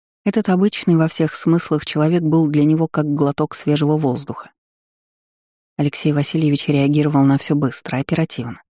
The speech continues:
Специалистом он был внимательным и дотошным. При этом его жизненное кредо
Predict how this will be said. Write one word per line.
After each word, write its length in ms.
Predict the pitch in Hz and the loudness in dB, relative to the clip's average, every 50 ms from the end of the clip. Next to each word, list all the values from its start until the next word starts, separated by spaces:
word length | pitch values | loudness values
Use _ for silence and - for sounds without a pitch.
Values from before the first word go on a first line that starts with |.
| _ _ _ _ _ _ _ _ _ _ | _ _ _ _ _ _ _ _ _ _
Специалистом 760 | - - - 185 - - - 190 196 196 185 - - 160 156 | -18 -4 -4 -4 -4 0 0 0 0 0 -2 0 0 2 4
он 140 | 156 156 151 | 4 4 4
был 160 | 156 160 151 | 4 4 4
внимательным 600 | 143 143 147 160 180 190 - - 131 127 127 131 | 4 4 4 4 2 2 2 2 2 4 4 4
и 40 | 135 | 4
дотошным. 580 | 151 156 - - - - - - - 156 - - _ _ _ _ _ _ _ _ _ _ _ _ _ | 2 0 -2 -4 -8 -8 -8 -10 -10 -10 -12 -12 _ _ _ _ _ _ _ _ _ _ _ _ _
При 140 | 180 185 196 | 0 2 2
этом 220 | 208 - 196 180 | 2 4 4 4
его 260 | 170 165 160 160 156 | 4 4 4 2 4
жизненное 500 | 156 165 160 156 160 147 143 139 139 139 | 4 2 2 4 4 4 4 4 4 2
кредо 380 | - - - 190 185 151 131 | 0 0 0 0 0 0 -4